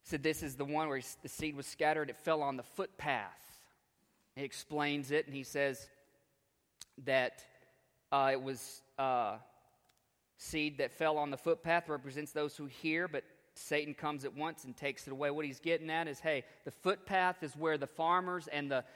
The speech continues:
sheep would walk, and that path would get hard and it would get dry.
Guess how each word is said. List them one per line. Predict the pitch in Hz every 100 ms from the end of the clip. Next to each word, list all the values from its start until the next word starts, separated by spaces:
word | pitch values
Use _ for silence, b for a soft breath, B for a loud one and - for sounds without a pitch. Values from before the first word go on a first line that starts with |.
| B -
sheep | - 202 190 165
would | 147
walk, | 143 165 190 - - - B B B B B
and | 151 160
that | 180 -
path | 180 175 - - 147
would | 135
get | 147 131
hard | - 170 175 180 165
and | 139
it | 143
would | 143 131
get | 131 135
dry. | 127 135 127 113